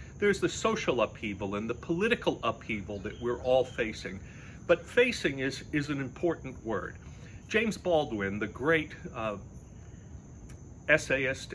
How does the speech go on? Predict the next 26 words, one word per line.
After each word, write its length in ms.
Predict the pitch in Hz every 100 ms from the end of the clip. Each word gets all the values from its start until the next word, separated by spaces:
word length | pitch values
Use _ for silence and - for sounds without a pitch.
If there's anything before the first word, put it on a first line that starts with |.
| -
and, 280 | 113 104 95 - - -
and 160 | 120 110
writer 440 | 143 147 143 139
and 120 | 113
thinker, 600 | - 170 170 - 95 95 - -
uh, 180 | 113 107 -
about, 460 | 123 135 131 - - - - -
uh, 240 | 117 113 113 -
the 80 | -
black 320 | - 156 160
experience 540 | 160 - 156 135 127 -
in 80 | 110
America, 680 | 113 123 113 98 92 92 - - - -
would 180 | 143 220
have 120 | 214
turned 480 | - - 175 160 151
ninety-six 800 | 139 127 165 175 165 - 156 -
years 240 | 131 120 123
old 240 | 117 98
this 260 | 98 - -
week. 260 | 92 -
And 100 | 120
he 160 | - 202
said 380 | - 240 214 165 - -
this, 360 | 113 90 - - - - - - - - - - - -
"Not 320 | 151 240 254